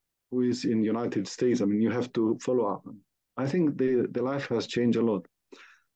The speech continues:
And, uh, well, my journey in Turkey was, uh, uh, very interesting because, uh, I learned Turkish, although the university I studied in Turkey, it was, uh, an American university. It was, uh, English. I mean, they, they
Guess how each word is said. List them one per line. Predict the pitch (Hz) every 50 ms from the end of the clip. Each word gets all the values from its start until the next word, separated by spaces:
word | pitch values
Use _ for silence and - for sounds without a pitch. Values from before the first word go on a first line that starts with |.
| _ _ _ _ _ _ _ _
And, | 117 120 127 131 131 131 131 131 131 127 127 127 120 - 123
uh, | 127 127 127 127 127 123 127 - _ _ -
well, | 127 160 196 190 151 147 - -
my | 131 139 139 135
journey | 127 127 151 170 175 160
in | 147 127
Turkey | 151 160 147 139 147 139
was, | 131 131 127 120 113 110 - - -
uh, | 120 113 113 110 107 98 - _ _ _ _ _ _ _ _ _ _ _ _ _ _ _ _ _ _ _ _ _ _ -
uh, | 117 113
very | 131 139 147
interesting | 147 123 - 120 107 - - 135 151 170
because, | 170 147 - - 131 123 117 - - - - -
uh, | 117 110 110 110 107 - - _ - _ _ _ _ _ _ _ _
I | 120 127
learned | 131 139 143 143
Turkish, | 139 120 107 - 156 147 - -
although | - 120 110 101 131 139 143 135
the | 113 120
university | 117 113 107 104 123 135 131 - - - 110 107
I | 107 110 113 -
studied | - - 127 123 120 104 95 - - -
in | - 101
Turkey, | - 131 127 127 - -
it | 95 -
was, | - 113 113 113 101 104
uh, | 107 104 101 101 98 95 90 - _ _ _ _ _ -
an | 101 98 101 104
American | 107 113 123 139 131 - 127 110
university. | 104 104 98 92 95 95 92 - - -
It | - -
was, | 101 104 101 92 - - - - -
uh, | 117
English. | - 120 117 110 98 104 - - - -
I | -
mean, | - 107 107 101 90
they, | 98
they | 95 - 98